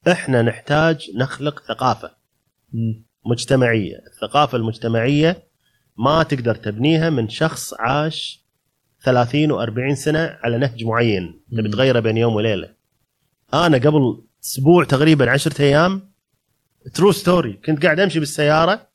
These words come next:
Speaker 1: واحد قدامي نزل الجامة كان يقط بطل ماي.
Speaker 2: صح، وأنا شايفها كم مرة، صح.
Speaker 1: ألفين واثنين وعشرين.
Speaker 2: صح.
Speaker 1: طيب، هذا الشخص شنو ثقافته؟ أكيد ثقافته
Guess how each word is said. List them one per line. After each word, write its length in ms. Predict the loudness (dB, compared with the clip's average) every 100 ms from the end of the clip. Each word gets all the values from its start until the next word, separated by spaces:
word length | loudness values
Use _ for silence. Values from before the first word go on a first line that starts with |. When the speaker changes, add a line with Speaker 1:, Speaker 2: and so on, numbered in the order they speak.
| _ _ _ _ 0
Speaker 1:
واحد 440 | 2 2 0 -4
قدامي 460 | -4 0 2 2 2
نزل 340 | 2 4 2
الجامة 340 | 2 0 -4
كان 220 | -4 -6 -6
يقط 80 |
بطل 220 | -8 -10 -8
ماي. 180 | -10 -14 -20 -2
Speaker 2:
صح، 280 | -2 0
وأنا 120 | 0 2
شايفها 300 | 0 -2 -4
كم 160 | -4
مرة، 160 | -4 0
صح. 60 |
Speaker 1:
ألفين 320 | 2 4 4 4
واثنين 340 | 4 4 4
وعشرين. 500 | 2 0 -2 -2 -8 _
Speaker 2:
صح. 380 | -6 -4 -4 -10 -12 -12 -20 _ _ _ _ _ _ _ _ _ _ _
Speaker 1:
طيب، 320 | 2 4 4
هذا 220 | 2 0
الشخص 680 | 0 0 0 -2 -8 -12 -14 _ _
شنو 320 | -6 2 2
ثقافته؟ 500 | 4 0 0 -4 -16 _ _ _ _ _ _ _ _ _ _
أكيد 320 | -6 -4 -2
ثقافته 520 | -2 -2 -4 -4 -8